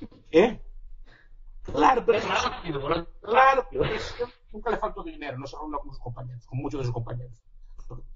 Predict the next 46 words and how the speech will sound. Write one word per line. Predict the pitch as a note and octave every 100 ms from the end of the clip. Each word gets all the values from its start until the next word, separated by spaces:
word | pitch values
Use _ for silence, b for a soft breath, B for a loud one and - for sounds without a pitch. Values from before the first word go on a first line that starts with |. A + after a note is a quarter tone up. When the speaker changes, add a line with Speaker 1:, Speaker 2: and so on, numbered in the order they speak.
| - -
Speaker 1:
Pero | E3
daba | B3+ C4+
ejemplo, | C#4 B3+ F#3
no | -
necesitaba | G3 F#3 G3 G#3
más, | A#3 D3
no | D#3+
necesita | F#3 F3 -
expresarse, | F3+ - C#3+ F#3 E3 D#3
ese | D#3 C#3+
tipo | - F3+
de |
cosas, | - - -
él | E3+
ya | F3
es | C#3+ -
él, | D#3 B2
no | C#3
hace | -
falta | B2 C3+ - -
que, | B2 B B B
que, | - C#3+
pero | - - - D#3
ese | E3
tipo | - G3+
de | F#3+
ejemplos | G#3+ A3+ - D#3+
de, | D#3 D#3 B B -
de | -
austeridad, | - D3 D#3+ E3
de | D#3 E3
vida | D#3+ D#3
sencilla, | D#3 D3+ B2 G#3 D#3 F3+
así | G#3+
están, | A3+ B3+ -
están, | F3 A3 G3 B2 B2
ya, | F3+
pero | D#3+
yo | D#3
creo | F#3
que | F3+
los | F3
modelos | D#3+ F3+ E3
que | -
hay | E3
ahora | F3 E3+